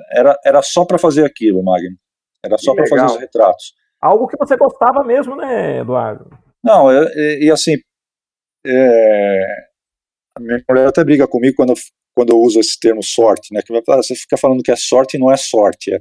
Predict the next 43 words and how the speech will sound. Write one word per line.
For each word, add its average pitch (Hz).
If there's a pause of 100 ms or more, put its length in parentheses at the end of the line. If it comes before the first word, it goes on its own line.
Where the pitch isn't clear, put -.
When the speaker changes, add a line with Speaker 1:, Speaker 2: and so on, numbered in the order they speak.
(160)
Speaker 1:
é 95
competência." 110
Tudo 135
bem, 139
Speaker 2:
Uhum. -
Speaker 1:
mas - (520)
às 110
vezes, 139
se -
você 127
não 147
tiver 135
a 117
sorte, -
não 135
adianta 135
você -
ter -
a -
competência, 101
entendeu? 95 (220)
É -
isso 113
que 123
eu -
quero 120
dizer. 98 (600)
Speaker 2:
É, 233
estar 233
no 233
lugar 190
certo, 175
na 156
hora 147
certa 147
também, 135 (340)
é 311
uma 339
série -
de 285
coisas, 143
né? 156 (400)
Speaker 1:
É, 151